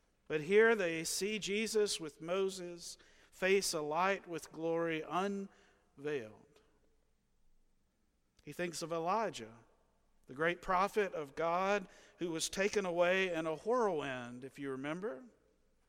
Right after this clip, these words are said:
Prophecy said that when Elijah returns, the messianic age will arrive, and here was Elijah. So yes, this is the time,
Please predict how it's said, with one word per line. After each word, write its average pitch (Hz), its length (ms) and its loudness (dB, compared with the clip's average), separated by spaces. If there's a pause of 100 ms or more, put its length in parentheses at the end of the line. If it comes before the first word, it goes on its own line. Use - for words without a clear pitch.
(840)
Prophecy 196 580 0
said 180 360 0
that 156 160 -2
when 165 240 -4
Elijah 190 640 2
returns, 185 840 -4 (320)
the 143 100 -4
messianic 185 880 0
age 165 420 0
will 151 260 -4
arrive, 156 640 -2 (400)
and 135 160 -12
here 175 280 2
was 208 200 4
Elijah. 220 520 0 (1500)
So - 160 -6
yes, 185 360 0
this 185 300 0
is 226 140 -4
the 202 100 -12
time, 156 540 -8